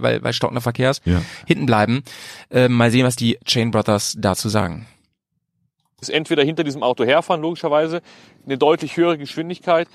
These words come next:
Speaker 3: oder wenn's halt nicht anders geht, dann beschleunigt man kurz vorbei, in diesen, an dem To-, aus dem toten Winkel raus, dass man
Speaker 1: Ja.
Speaker 3: neben dem Fahrzeug ist, macht wieder ein bisschen langsamer fürs nächste und beschleunigt wieder. Sieht ein bisschen doof aus, andere Verkehrsteilnehmer verstehen das vielleicht nicht, aber, ähm,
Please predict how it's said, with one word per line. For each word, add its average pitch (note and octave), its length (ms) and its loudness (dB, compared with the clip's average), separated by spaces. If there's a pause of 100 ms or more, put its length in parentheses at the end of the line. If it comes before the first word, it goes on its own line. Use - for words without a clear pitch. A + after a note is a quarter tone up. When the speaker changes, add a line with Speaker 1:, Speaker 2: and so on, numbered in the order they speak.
(280)
Speaker 3:
oder D#3 260 2
wenn's D3 200 0
halt E3 120 -2
nicht C#3 160 -6
anders C#3 260 -2
geht, D3 280 2 (260)
dann C3 120 -8
beschleunigt D3+ 420 0
man C#3+ 120 -10
kurz D#3 260 -2
vorbei, D3 480 2 (160)
in C#3 160 -10
diesen, C3+ 360 -6 (100)
an C3 140 -6
dem C3 100 -8
To-, - 140 -8
aus C#3 160 0
dem C#3+ 120 -10
toten C#3+ 280 -4
Winkel C#3 240 -4
raus, C3+ 220 2
dass - 120 -20
man - 100 0
Speaker 1:
Ja. F2+ 60 4
Speaker 3:
neben E3+ 220 -2
dem D#3+ 100 -10
Fahrzeug D3+ 460 0
ist, C#3 240 -6 (360)
macht C3 220 0
wieder C#3 100 -4
ein B2+ 40 -4
bisschen B2+ 200 -6
langsamer C#3+ 440 2
fürs C3+ 200 -6
nächste C3 280 -2
und A2+ 40 -10
beschleunigt A#2 420 -2
wieder. G2+ 180 -2
Sieht D3+ 240 -4
ein F3 80 -8
bisschen D3 260 -8
doof A#2+ 220 -2
aus, F3+ 360 2 (480)
andere D3 280 -2
Verkehrsteilnehmer C#3+ 600 -2
verstehen D#3 460 -2
das E3 160 -4
vielleicht C#3 380 -4
nicht, C3+ 260 -14
aber, C#3+ 340 2 (400)
ähm, B2 440 0